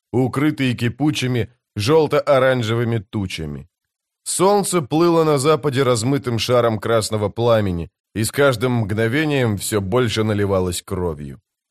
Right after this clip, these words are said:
Через некоторое время Фелисин расхохоталась. «Теперь нам всего-то и нужны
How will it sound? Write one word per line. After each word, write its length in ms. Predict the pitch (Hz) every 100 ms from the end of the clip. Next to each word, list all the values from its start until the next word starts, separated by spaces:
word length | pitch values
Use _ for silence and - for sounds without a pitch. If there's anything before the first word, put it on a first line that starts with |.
| _ -
Через 360 | 135 123 107
некоторое 540 | 123 127 117 110 113 113
время 400 | 143 156 131 - _ -
Фелисин 520 | 175 175 151 156 143
расхохоталась. 1000 | 135 113 120 117 110 95 82 67 - - _ _ _ _ _
«Теперь 440 | - 262 - 233 202
нам 220 | 208 190
всего-то 500 | - 196 185 247 277
и 80 | 262
нужны 520 | 254 196 226 240